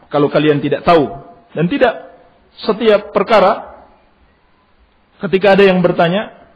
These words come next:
harus dijelaskan dalilnya secara detail. Ya mungkin saja orangnya tahu dalilnya tapi dia lupa lafaz. Iya. Yang penting apa yang dia sampaikan dia yakin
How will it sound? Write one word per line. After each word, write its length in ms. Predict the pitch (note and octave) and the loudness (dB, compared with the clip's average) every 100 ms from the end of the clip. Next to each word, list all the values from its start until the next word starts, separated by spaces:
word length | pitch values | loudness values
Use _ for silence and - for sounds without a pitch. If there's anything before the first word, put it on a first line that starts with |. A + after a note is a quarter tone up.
| _ _ _ _ - | _ _ _ _ -4
harus 300 | G3+ G3 - - - _ _ _ - | 0 0 -2 -12 -18 _ _ _ -8
dijelaskan 520 | D#3 G3+ G3+ - F#3 | 0 2 0 0 2
dalilnya 360 | F#3 G3+ G3+ F#3 | 4 2 2 -4
secara 320 | F3 F#3 E3+ | -2 0 0
detail. 320 | E3+ F#3 D#3 | 0 -2 -2
Ya 160 | C#3 B3 | -2 -4
mungkin 280 | D4 D4+ D4 | -4 -6 -2
saja 280 | D4+ B3+ - - _ _ _ | -2 -2 -8 -16 _ _ _
orangnya 560 | G#3+ A3+ A#3 D4 D4+ - - - _ _ - | -2 2 2 -2 -6 -12 -20 -20 _ _ -2
tahu 280 | - G4 A#3+ | 2 4 6
dalilnya 360 | A#3 A3+ E4 | 4 4 2
tapi 240 | C4 A3+ - | 0 0 2
dia 120 | G#3+ | 4
lupa 240 | A4 F#3+ F#3+ | 4 4 2
lafaz. 320 | - B3 - _ - | 0 -6 -10 _ -4
Iya. 240 | D3 A#2+ - - _ _ _ | -2 -2 -6 -20 _ _ _
Yang 160 | D#3 E3 | -2 2
penting 240 | F3 G#3 D4 B3+ | 2 0 -6 -2
apa 240 | A3 - C4+ | 0 2 2
yang 120 | B3+ | 4
dia 160 | A#3+ A#3 | 4 2
sampaikan 520 | A3+ A3+ C#4+ C#4 A#3 | 0 2 0 2 4
dia 160 | B3+ D4 D#4+ | 4 4 2
yakin 360 | G3+ C#3 E3 | 0 -4 -10